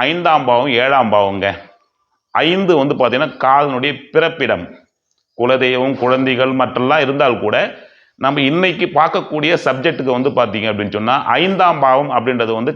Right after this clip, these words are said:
காதலனுடைய பிறப்பிடம். அப்போ ஐந்தாம் பாவம், ஏழாம் பாவம், இது களத்திர ஸ்தானம். ஆணுக்கும் பெண்ணுக்கும் சரி, இது களத்திர ஸ்தானம்.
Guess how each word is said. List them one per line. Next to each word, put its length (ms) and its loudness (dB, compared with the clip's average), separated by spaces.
காதலனுடைய 640 0
பிறப்பிடம். 520 0
அப்போ 260 2
ஐந்தாம் 560 0
பாவம், 260 2
ஏழாம் 360 2
பாவம், 320 2
இது 160 -2
களத்திர 360 0
ஸ்தானம். 400 0
ஆணுக்கும் 420 -2
பெண்ணுக்கும் 540 -2
சரி, 160 2
இது 140 0
களத்திர 460 0
ஸ்தானம். 340 -2